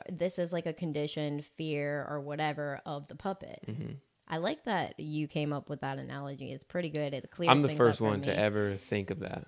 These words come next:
Speaker 1: Yeah,
Speaker 2: by the
Speaker 1: maybe
Speaker 2: way.
Speaker 1: so. <laughs>
Speaker 2: Definitely not.
Speaker 1: <laughs> Definitely not. Um, yeah. Yeah, because when you're so identified with the mind, like, you believe the mind and you think,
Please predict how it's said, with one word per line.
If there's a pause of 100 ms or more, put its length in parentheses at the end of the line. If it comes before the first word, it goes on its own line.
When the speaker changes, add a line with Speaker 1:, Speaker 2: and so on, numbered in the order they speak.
Speaker 1:
Yeah,
Speaker 2:
by
the
Speaker 1:
maybe
Speaker 2:
way.
Speaker 1:
so. (520)
<laughs>
Speaker 2:
Definitely
not.
Speaker 1:
<laughs>
Definitely
not.
Um, (680)
yeah. (1160)
Yeah,
because (240)
when
you're
so
identified
with
the
mind,
like,
you
believe
the
mind
and
you
think,